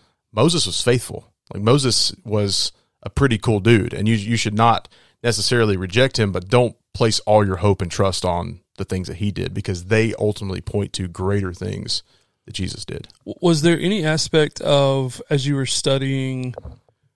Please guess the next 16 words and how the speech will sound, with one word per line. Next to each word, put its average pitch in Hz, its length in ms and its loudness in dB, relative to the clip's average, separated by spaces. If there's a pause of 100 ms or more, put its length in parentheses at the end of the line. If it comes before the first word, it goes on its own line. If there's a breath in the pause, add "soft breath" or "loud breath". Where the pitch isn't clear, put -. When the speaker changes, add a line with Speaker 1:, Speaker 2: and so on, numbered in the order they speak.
(380)
Speaker 2:
Moses 127 1080 0 (220)
as 127 240 -2
a 117 160 -4
type - 520 -4
of 127 220 -2
Jesus, 123 760 -6 (920)
uh, 120 260 0
was 139 180 0
there 139 120 -2
anything, 170 720 0 (100)
any 170 200 0
connection 139 680 -2
between 131 540 -4
Moses 127 400 -2
and 123 140 -4
Jesus 123 560 -4